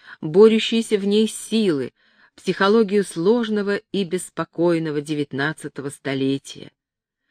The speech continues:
Все те особенности взаимоотношений человека и общества,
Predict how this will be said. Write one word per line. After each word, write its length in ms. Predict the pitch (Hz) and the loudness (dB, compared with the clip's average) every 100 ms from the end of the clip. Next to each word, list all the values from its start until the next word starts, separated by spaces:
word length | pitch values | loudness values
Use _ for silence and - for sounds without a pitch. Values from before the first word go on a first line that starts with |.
| _ - - | _ -20 -18
Все 300 | - 277 285 | 0 4 4
те 320 | - 285 262 | 4 2 2
особенности 840 | - 226 - 247 240 208 202 - 185 | 0 -4 -2 0 2 2 -2 -2 -4
взаимоотношений 1040 | 165 180 180 175 165 156 - 180 165 151 | -2 0 0 -2 -4 -6 -4 -4 -4 -4
человека 580 | - 143 135 139 160 - | -4 -4 -2 -2 -4 -4
и 100 | 123 | -4
общества, 840 | 147 240 226 - 147 - - 69 | 0 0 0 -6 -8 -14 -20 -20